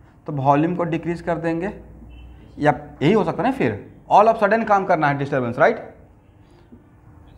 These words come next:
अब pressure को decrease कर दिए, Sorry,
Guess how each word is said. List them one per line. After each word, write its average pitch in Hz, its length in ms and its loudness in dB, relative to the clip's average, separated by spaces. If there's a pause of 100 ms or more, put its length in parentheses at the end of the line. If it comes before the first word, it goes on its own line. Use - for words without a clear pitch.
(2000)
अब - 300 -4
pressure 156 460 2
को 220 540 0 (920)
decrease 151 460 0
कर 170 180 4
दिए, 113 320 -2 (760)
Sorry, 151 240 -2